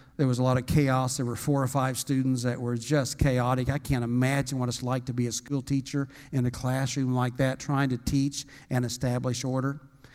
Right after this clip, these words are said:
And she said what she did was she began to pray. She began to see these students in a different light. She began to look for a compliment,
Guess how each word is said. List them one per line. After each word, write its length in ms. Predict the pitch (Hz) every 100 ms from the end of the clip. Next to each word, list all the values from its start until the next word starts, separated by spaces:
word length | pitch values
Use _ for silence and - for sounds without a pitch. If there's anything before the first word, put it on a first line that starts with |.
| - - _
And 80 | 139
she 160 | 165
said 200 | - 147
what 160 | 139 139
she 200 | - 156
did 240 | 131 147
was 200 | 139 135
she 140 | 131 147
began 360 | 131 127 135
to 80 | 127
pray. 420 | 123 - 143 147
She 160 | 151 -
began 340 | 135 131 139
to 80 | 131
see 240 | 127 143 135
these 240 | 135 131
students 920 | - - - - 160 151 160 160 - - - - _ _ -
in 140 | 147 135
a 20 |
different 380 | 139 139 139 127
light. 400 | 131 160 165 156
She 160 | -
began 460 | 139 135 135 143 139
to 100 | 139
look 440 | 131 147 190 -
for 260 | - 156 143
a 80 | 120
compliment, 800 | - - 185 196 196 196 196